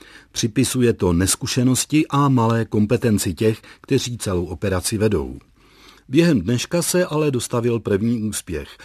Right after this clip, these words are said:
Ve městě Kramatorsku ozbrojenci vyklidili jednu obsazenou policejní stanici.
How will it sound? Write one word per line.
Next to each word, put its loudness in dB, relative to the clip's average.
Ve -2
městě -4
Kramatorsku -4
ozbrojenci 0
vyklidili -2
jednu -2
obsazenou -4
policejní -4
stanici. -6